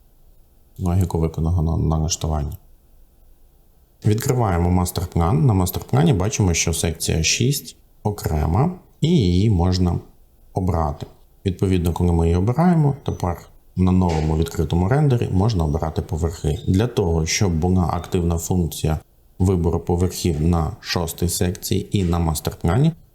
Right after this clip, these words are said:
необхідно ту чергу, ту секцію, яка буде відкриватися з основного мастер-плану, тобто з додаткового рендеру, попередньо розмітити. В моєму випадку попередньо розмічений поверх один.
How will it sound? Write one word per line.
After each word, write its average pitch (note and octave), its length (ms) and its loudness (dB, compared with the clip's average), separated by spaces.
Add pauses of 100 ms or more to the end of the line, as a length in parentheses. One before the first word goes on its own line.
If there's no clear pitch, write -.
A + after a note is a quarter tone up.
(140)
необхідно A#2 680 0 (340)
ту F#2+ 180 -2
чергу, F#2 560 0
ту G#2 200 0
секцію, E2+ 560 -2
яка F2 260 0
буде D#2+ 340 0
відкриватися D#2+ 600 -2
з D#2+ 60 0
основного D#2+ 440 0
мастер-плану, D#2 720 -2
тобто - 300 -2
з D#2+ 60 0
додаткового E2 720 -2
рендеру, B2 440 0
попередньо F#2 760 0
розмітити. D#2+ 520 0
В E2+ 140 0
моєму D3+ 300 4
випадку C3+ 460 0
попередньо G#2+ 520 0
розмічений D#2+ 480 0
поверх D#2+ 420 -4
один. D2+ 240 -2